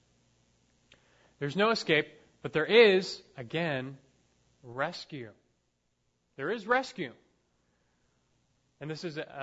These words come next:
another secondary lesson from Sodom and Gomorrah, just like the one from Noah. If you can't tell, these are all parallel lessons. Although God will certainly judge the wicked,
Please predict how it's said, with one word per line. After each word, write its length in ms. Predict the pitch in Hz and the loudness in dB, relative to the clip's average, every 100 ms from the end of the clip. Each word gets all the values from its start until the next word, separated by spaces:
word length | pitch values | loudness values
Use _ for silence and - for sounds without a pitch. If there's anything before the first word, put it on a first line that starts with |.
| 139 | -8
another 460 | 156 196 190 160 | -2 0 0 -4
secondary 600 | - - 202 233 240 220 | -6 -4 -2 0 0 0
lesson 420 | 160 147 - 151 131 | 0 -2 -4 -14 -10
from 220 | 165 160 | -8 -8
Sodom 300 | 139 139 143 | -6 -8 -8
and 80 | 139 | -10
Gomorrah, 400 | 135 127 120 120 | -10 -6 -6 -4
just 220 | 202 208 | -6 -2
like 120 | 233 | -2
the 80 | 214 | -2
one 140 | 180 175 | -6 -6
from 200 | 170 156 | -10 -8
Noah. 280 | 160 123 110 123 - _ - | -6 -8 -10 -16 -18 _ -16
If 120 | 143 | -14
you 60 | 160 | -8
can't 260 | 214 202 | -4 -4
tell, 300 | - 175 156 | -6 -8 -6
these 160 | 127 127 | -8 -10
are 100 | 135 | -8
all 220 | 135 143 | -2 -2
parallel 540 | 143 - 147 127 117 117 | -4 -10 -8 -6 -8 -8
lessons. 420 | 117 - 110 98 _ _ _ _ _ _ _ _ _ _ _ _ - | -10 -10 -20 -20 _ _ _ _ _ _ _ _ _ _ _ _ -12
Although 200 | 147 160 | -6 -4
God 260 | 165 160 165 | 2 0 0
will 140 | 147 | -8
certainly 320 | - 180 165 | -8 -10 -10
judge 320 | 139 160 147 | -8 -8 -8
the 100 | 135 | -12
wicked, 400 | 139 160 185 175 | -10 -8 -8 -12